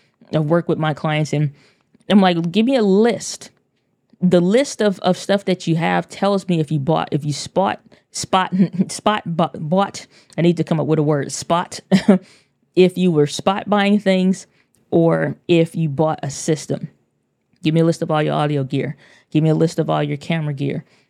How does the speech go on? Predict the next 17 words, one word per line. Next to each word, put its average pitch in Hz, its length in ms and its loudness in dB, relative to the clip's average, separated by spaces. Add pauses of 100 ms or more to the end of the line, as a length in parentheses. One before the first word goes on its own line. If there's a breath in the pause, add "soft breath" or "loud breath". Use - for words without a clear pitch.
What 160 140 2
accessories 165 580 -2
and 151 80 -2
stuff 143 300 -6
do 151 100 -4
you 143 120 0
have? 139 320 -6
What 160 180 0
programs 170 580 0
are 147 80 0
you 143 160 -4
using? 139 260 -2
Like, 131 160 -4
it's 165 180 0
gonna 214 200 2
show 190 340 0
me 143 340 -2